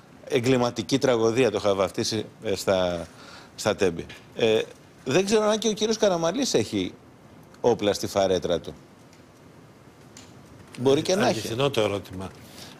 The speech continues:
Speaker 2: Αλλά, ε, εγώ έχω δύο ενστάσεις στο εξής. Το πρώτο είναι, ε, όλα αυτά που λες για τον κύριο Καραμαλή ισχύουν, ότι θα μπορούσε να αποσυρθεί. Ο-,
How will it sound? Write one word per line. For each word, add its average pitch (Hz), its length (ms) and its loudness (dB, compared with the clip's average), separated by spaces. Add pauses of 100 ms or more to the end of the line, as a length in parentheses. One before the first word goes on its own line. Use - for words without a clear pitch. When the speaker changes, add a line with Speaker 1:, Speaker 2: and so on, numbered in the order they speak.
Speaker 2:
Αλλά, 107 680 0 (160)
ε, 104 460 -6
εγώ 110 140 -2
έχω 135 140 4
δύο 127 140 2
ενστάσεις 131 380 0
στο - 140 -4
εξής. 107 340 -4
Το - 80 -4
πρώτο 131 320 0
είναι, 131 280 2 (520)
ε, 120 40 -4
όλα 120 340 2
αυτά 117 220 0
που 110 140 -4
λες 113 180 4
για 107 100 2
τον 101 120 -4
κύριο 110 160 2
Καραμαλή 95 480 -2
ισχύουν, 110 640 0
ότι 107 220 -4
θα - 80 -4
μπορούσε 101 300 0
να 98 100 0
αποσυρθεί. - 600 -2 (640)
Ο-, 107 200 2